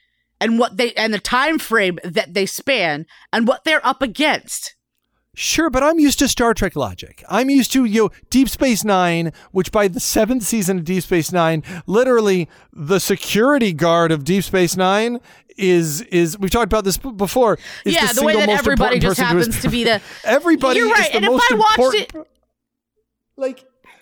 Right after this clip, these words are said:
Speaker 2: like the,
Speaker 1: If
Speaker 2: the
Speaker 1: I watched as a kid, maybe I wouldn't notice this shit. You're right. Maybe it wouldn't even occur to me. But I'm thinking, like, for instance, you could have made this movie. I think a good template for this movie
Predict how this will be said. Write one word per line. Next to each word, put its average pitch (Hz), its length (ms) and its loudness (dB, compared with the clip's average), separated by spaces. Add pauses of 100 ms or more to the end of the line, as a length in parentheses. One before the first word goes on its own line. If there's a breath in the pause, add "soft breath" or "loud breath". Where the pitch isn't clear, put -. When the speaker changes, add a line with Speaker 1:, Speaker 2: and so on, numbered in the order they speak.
(100)
Speaker 2:
like 262 140 -10
the, 294 80 -6
Speaker 1:
If 359 280 0
Speaker 2:
the 415 60 2
Speaker 1:
I 440 320 4
watched - 160 -6
as 508 160 0
a - 20 -14
kid, 466 180 0
maybe 392 280 2
I 359 60 2
wouldn't 320 280 0
notice 247 400 2
this 196 260 -2
shit. 160 260 -4
You're 226 140 -4
right. 226 240 0
Maybe 320 480 0
it 240 140 0
wouldn't 247 380 -2
even 240 240 0
occur 226 300 -2
to 185 60 -4
me. 185 100 -6
But 233 140 -2
I'm 311 140 0
thinking, 285 300 -4
like, 262 180 -2 (240 loud breath)
for 311 180 0
instance, 254 560 -2 (200 soft breath)
you 285 240 -2
could 381 200 0
have 320 200 0
made 262 260 -2
this 247 180 -2
movie. 180 400 -6 (280 soft breath)
I 214 100 -2
think 240 200 -2
a 226 60 0
good 262 400 -4
template 233 440 -4
for 196 120 -8
this 208 220 -4
movie 165 380 -6